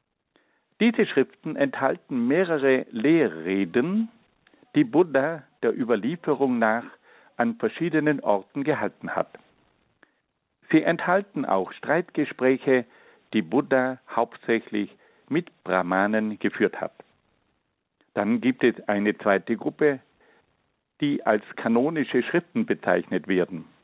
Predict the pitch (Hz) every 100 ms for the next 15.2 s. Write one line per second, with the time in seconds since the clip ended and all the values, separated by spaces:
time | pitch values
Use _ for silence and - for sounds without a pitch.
0 | _ _ _ _ _ _ _ _ _ _
1 | _ _ _ - 190 185 - 135 - 139
2 | 190 233 175 120 113 147 156 - 143 139
3 | 131 123 _ - _ - 196 185 117 117
4 | 127 147 139 117 107 104 110 135 135 113
5 | 139 131 127 - 120 - 120 98 92 _
6 | _ 131 120 95 82 - _ _ _ _
7 | _ _ _ _ _ _ _ - 240 -
8 | 139 - 147 - - 135 156 123 - _
9 | - 123 - 120 127 - 104 85 - 107
10 | 101 104 104 - 147 - - - 185 202
11 | _ _ _ - _ _ _ _ 139 113
12 | 101 101 - 92 - 113 - 117 175 -
13 | - _ _ _ _ _ _ _ _ _
14 | - 147 131 156 202 - 156 117 117 110
15 | 98